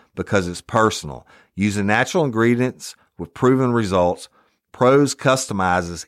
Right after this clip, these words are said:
every product in your routine from shampoo to supplements. First, Prose starts by asking you about you as a person with their in-depth consultation. Prose asked me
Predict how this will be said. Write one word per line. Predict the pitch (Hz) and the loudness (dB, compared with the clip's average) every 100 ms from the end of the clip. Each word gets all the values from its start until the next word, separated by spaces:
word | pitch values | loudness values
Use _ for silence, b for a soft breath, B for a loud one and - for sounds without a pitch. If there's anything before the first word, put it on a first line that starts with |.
| - | -2
every | 113 143 | 0 0
product | 139 123 117 120 117 | -2 0 2 2 -2
in | 104 107 | -4 -2
your | 104 | -2
routine | 101 - 107 107 | -4 -2 -2 -2
from | 101 82 | -4 -10
shampoo | - 110 107 101 107 101 | -8 -4 -4 -4 -2 -2
to | 92 | -2
supplements. | - 92 - 71 67 - - b b b b | -2 -2 -2 -10 -16 -16 -20 b b b b
First, | 123 170 - | 0 0 0
Prose | - 120 120 117 | 2 4 4 2
starts | - 113 113 | 0 0 0
by | - 95 | 0 -2
asking | 95 104 113 - 113 | 0 0 0 -4 -4
you | 101 | -4
about | - 95 98 - | -4 0 0 0
you | 107 110 | -2 0
as | 117 | -2
a | |
person | 120 165 175 - 58 - | -2 0 0 0 -12 -16
with | 85 90 | -8 -4
their | 92 92 | -4 -4
in-depth | 110 120 117 110 113 - | -2 0 2 2 0 -2
consultation. | 107 101 - - 110 95 - - - b b - | -4 -4 -6 -6 -2 -2 -4 -14 -20 b b -2
Prose | 117 139 143 | 2 2 2
asked | 120 117 120 117 | 0 0 0 -2
me | 110 113 113 | 0 0 -2